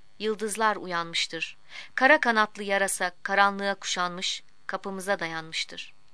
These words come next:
Ozan Telli. Madımak'ta şeriatçılar canları katlediyor. İtfaiye erinden generale, bu katliama rol seyirci kalıyorlar. Katliamın gerçekleşmesine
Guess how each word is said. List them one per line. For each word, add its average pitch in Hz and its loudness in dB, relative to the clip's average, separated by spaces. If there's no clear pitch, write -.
Ozan 214 2
Telli. 165 0
Madımak'ta 330 6
şeriatçılar 262 6
canları 233 4
katlediyor. 175 -2
İtfaiye 214 4
erinden 190 0
generale, 175 -2
bu 269 -4
katliama 247 4
rol 220 0
seyirci 190 -4
kalıyorlar. 165 -6
Katliamın 254 6
gerçekleşmesine 202 -2